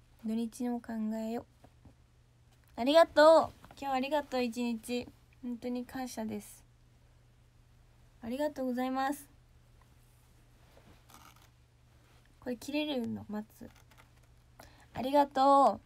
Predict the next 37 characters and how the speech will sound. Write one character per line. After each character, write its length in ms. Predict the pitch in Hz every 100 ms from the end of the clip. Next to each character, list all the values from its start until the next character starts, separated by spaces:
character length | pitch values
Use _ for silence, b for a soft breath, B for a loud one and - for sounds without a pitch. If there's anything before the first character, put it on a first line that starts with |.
| - -
う。 40 | - _ - - _ _ - _ - _ - _ _ - - - - -
み 80 | 220
ん 20 |
な 80 | 262
で 120 | 240
掴 200 | - 240
み 120 | 254
取 120 | 262
ろ 240 | 285 233 - B 302 B
う。 40 |
イ 80 | 269
エ 60 | 330
ー 300 | 330 220 214
イ。 60 | - - - - - - B B -
お 60 | 262
や 120 | 294
す 140 | 294
み。 540 | 311 311 311 320 294 - - _ _ _ _
あ 80 | -
り 100 | 269
が 140 | 294 294
と 560 | 285 269 277 269 - - - - - - _ - _ - - - -
う。 40 | 233
バ 100 | 233
イ 80 | 240
バ 220 | 208 208
イ。 80 | 208
っ 20 |
て 60 | - - - - - - - - _ - - - - - - - - - - - _ -
言 100 | 226
っ 20 |
て 160 | - 233
も 220 | 220 -
ま 160 | 240 233
だ 160 | 220
あ 80 | 214
る。 120 | -